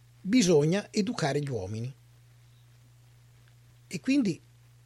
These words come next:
coinvolgeteci, non siamo tutti uguali, coinvolgeteci,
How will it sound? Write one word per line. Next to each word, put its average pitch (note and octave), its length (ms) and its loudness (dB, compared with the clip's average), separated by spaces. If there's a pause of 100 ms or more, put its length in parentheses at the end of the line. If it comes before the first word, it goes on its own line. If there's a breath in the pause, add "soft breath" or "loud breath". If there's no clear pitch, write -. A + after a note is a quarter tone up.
(460)
coinvolgeteci, F#3 1120 0 (300)
non F3+ 220 2
siamo E3 500 0
tutti - 320 -14
uguali, G#2+ 600 -12 (1800)
coinvolgeteci, E3 960 -2